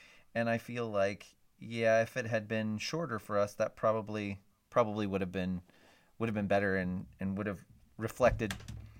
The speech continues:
better on the game overall. I think, though it's very difficult for me to do this 'cause I, I really enjoy most of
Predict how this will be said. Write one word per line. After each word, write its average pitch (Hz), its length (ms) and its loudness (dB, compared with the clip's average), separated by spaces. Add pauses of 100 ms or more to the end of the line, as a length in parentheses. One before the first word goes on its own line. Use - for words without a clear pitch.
(180)
better 123 320 8
on 104 120 4
the 98 80 -2
game 104 340 0
overall. 95 640 0 (120)
I 120 120 4
think, 123 560 -2 (420)
though 131 160 4
it's 135 120 -4
very 131 280 2
difficult 120 500 -2
for - 120 -8
me 113 120 0
to 107 80 -2
do 110 160 0
this 101 160 -2
'cause 113 160 -2
I, 101 320 4
I 110 80 0 (140)
really 113 420 -2
enjoy 98 560 0
most 110 340 -4
of 95 300 -6